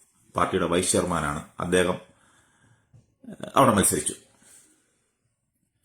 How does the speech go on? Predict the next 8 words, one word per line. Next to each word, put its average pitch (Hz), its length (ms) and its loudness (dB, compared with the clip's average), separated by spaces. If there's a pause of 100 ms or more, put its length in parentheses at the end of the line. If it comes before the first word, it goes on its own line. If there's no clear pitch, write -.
(680)
പാർട്ടിയുടെ 95 600 2
അതിശക്തമായ 110 680 2 (100)
കേന്ദ്രമാണ് 110 720 4 (1200)
എന്നൊക്കെ, 110 460 -2 (720)
ഏഹ്, 113 600 -2 (520)
അവരിൽ 127 400 4
ചിലരെങ്കിലും 139 720 4
കരുതുന്നുണ്ടെങ്കിലും, 113 960 2